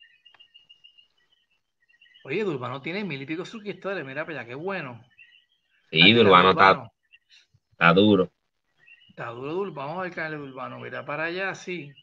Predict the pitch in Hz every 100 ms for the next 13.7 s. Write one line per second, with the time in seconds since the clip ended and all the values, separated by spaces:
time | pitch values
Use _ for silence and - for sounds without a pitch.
0 | - - _ 160 143 170 190 170 135 151
1 | - _ _ _ _ _ 170 147 165 156
2 | 170 185 185 202 185 190 170 175 220 202
3 | 180 160 170 175 170 156 151 160 151 143
4 | 139 190 147 _ _ _ _ - - -
5 | - - - - - - - - - -
6 | - _ _ _ _ _ _ _ - 151
7 | 147 175 185 185 190 165 180 175 202 208
8 | - 165 175 196 208 202 220 202 214 196
9 | 160 180 175 196 202 190 185 160 - 170
10 | 170 143 135 _ _ _ _ _ _ _
11 | - 143 135 139 160 170 175 170 _ 160
12 | 165 156 147 190 175 147 139 139 151 160
13 | 165 160 160 _ _ 151